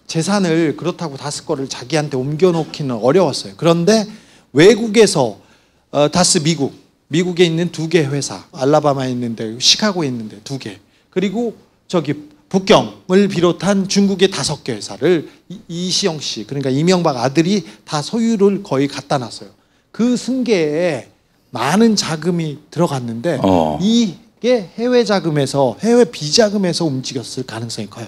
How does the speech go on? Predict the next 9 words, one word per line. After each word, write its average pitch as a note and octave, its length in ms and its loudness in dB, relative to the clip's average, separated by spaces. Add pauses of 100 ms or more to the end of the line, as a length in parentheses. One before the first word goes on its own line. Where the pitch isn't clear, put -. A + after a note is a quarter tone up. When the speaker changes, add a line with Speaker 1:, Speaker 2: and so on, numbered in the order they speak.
(240)
Speaker 2:
어. D2+ 480 -8 (420)
Speaker 1:
어, G#3 360 6 (240)
국세청에서 A3+ 580 4
뭘 G#3 300 8
발견하고 F#3 640 2
지금 D#3 240 -2
압수수색을 D3+ 680 0
들어갔냐면, B2 800 0 (640)
음, C#3 500 -12